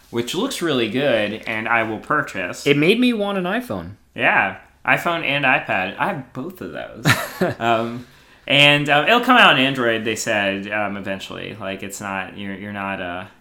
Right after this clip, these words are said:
Speaker 2: Yeah, but it, it won't be relevant then, Keeks.
Speaker 1: Yeah, but y-, it'll still be fun. It's actually Nintendo's first smartphone game that they're developing.
Speaker 2: Yeah.
Speaker 1: Um, so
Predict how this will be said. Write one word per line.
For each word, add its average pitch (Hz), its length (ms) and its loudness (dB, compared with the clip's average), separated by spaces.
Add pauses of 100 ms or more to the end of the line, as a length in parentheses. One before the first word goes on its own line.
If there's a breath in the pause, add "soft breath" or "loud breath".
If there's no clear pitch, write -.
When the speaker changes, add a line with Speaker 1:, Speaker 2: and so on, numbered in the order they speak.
(340)
Speaker 2:
Yeah, 135 140 0
but 110 120 0
it, 120 160 -2
it 156 160 4
won't 185 160 4
be 165 100 2
relevant 107 560 0
then, 85 320 -12 (180)
Keeks. - 300 -14
Speaker 1:
Yeah, 165 280 4
but 151 140 -2
y-, 151 300 -8
it'll 147 100 -8
still 170 320 -4
be 117 160 -6
fun. 90 760 -8 (200 soft breath)
It's 151 160 2
actually 254 300 4
Nintendo's 175 540 0
first 123 400 -2
smartphone 131 840 -4
game 110 240 -4
that 104 160 -12
they're 107 180 0
developing. 98 880 -6
Speaker 2:
Yeah. 98 300 -6 (200)
Speaker 1:
Um, 113 300 0
so 117 680 -2